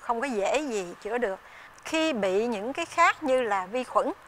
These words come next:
thì các cái con vi khuẩn này nó không phải chỉ gây biến chứng tại chỗ. Những cái vi khuẩn, thí dụ con Streptococcus aureus,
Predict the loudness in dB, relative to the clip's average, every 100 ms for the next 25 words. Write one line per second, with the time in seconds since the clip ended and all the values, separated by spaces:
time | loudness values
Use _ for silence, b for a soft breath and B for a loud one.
0 | B B B B B 2 6 6 6 4
1 | 4 4 2 0 2 2 2 0 2 2
2 | 2 0 0 0 2 2 0 -2 -4 -2
3 | -2 0 0 4 2 0 -20 B B B
4 | 0 2 2 2 0 0 0 -2 -2 -2
5 | -2 -4 -4 -2 -2 0 -2 0 -2 -2
6 | -6 0 0 2 0 0 0 -4